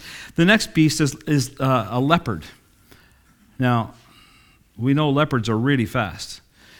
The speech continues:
And it says, "I kept looking, and behold, another one, like a leopard, which had, uh, four,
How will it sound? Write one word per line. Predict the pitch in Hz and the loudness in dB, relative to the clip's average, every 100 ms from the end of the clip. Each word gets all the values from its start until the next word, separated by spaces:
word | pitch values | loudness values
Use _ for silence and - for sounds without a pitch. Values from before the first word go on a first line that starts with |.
| - _ _ | -20 _ _
And | 123 | -2
it | |
says, | 117 139 | 0 0
"I | 139 | 2
kept | 165 - | 0 0
looking, | 175 180 143 131 | -2 0 0 0
and | 131 | 0
behold, | 127 151 147 | 0 2 2
another | 143 156 156 | 2 2 2
one, | 120 104 92 | 0 -2 -4
like | 131 123 | -4 -2
a | 117 | 0
leopard, | 139 165 120 104 | 0 0 -2 -2
which | 123 120 - - - - - - | -2 -2 -6 -8 -18 -20 -20 -4
had, | 143 131 120 | 0 0 0
uh, | 127 113 110 | 0 -2 -2
four, | - 160 151 143 | -2 0 0 -2